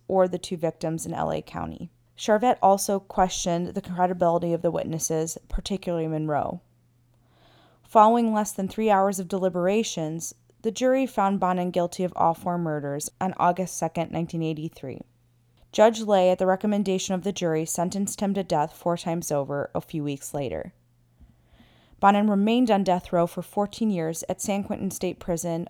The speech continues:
awaiting execution. In his years on death row, he undertook both painting and writing as hobbies, and received several minor awards for his artwork,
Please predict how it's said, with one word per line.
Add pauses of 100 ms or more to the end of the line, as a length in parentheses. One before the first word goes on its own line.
awaiting
execution. (680)
In
his
years
on
death
row,
he
undertook
both
painting
and
writing
as
hobbies, (520)
and
received
several
minor
awards
for
his
artwork,